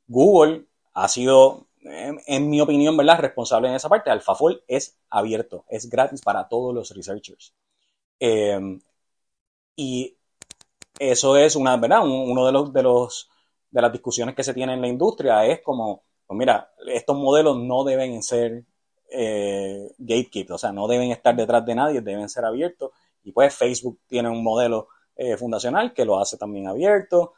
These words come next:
Este, China, el que desarrolló China es abierto. So, entonces se crea, ¿verdad?, esa competencia, eh, pero por supuesto, el que, el que está cerrado, el que tiene la propiedad intelectual, el que, el que más recursos le metió al principio, pues sigue manteniendo la ventaja.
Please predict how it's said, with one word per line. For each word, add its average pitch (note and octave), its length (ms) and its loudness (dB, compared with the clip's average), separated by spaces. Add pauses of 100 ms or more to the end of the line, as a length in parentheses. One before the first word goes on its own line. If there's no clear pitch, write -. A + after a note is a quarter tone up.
(220)
Este, A2 460 -8
China, D3 480 0
el A2+ 100 -8
que A2 220 -4
desarrolló G#2 500 -4
China B2+ 220 -8
es A#2+ 40 -10
abierto. D#3 520 -2
So, A#2+ 260 0 (260)
entonces B2+ 400 2
se A2+ 120 -8
crea, C3 180 6
¿verdad?, D3 240 4
esa B2+ 220 0
competencia, C#3+ 880 0 (480)
eh, G#2+ 560 0
pero F#3 220 6
por D3+ 100 4
supuesto, - 600 2
el A#2 260 -8
que, G2+ 260 -4
el G#2+ 160 -8
que A2+ 80 -4
está A2+ 160 0
cerrado, F#3+ 360 8
el C#3 80 0
que A#2+ 100 0
tiene A#2 200 0
la C3+ 120 4
propiedad C#3 260 -4
intelectual, C#3+ 460 -2
el B2+ 80 -8
que, B2 100 -8
el A#2 220 -12
que A2+ 120 -8
más A#2 160 -2
recursos C#3 340 -6
le C#3 100 -4
metió C#3 240 0
al C#3 100 0
principio, F3 560 -6 (260)
pues E3+ 180 0
sigue B2+ 180 -2
manteniendo C#3 440 -2
la C3 100 0
ventaja. C3 540 2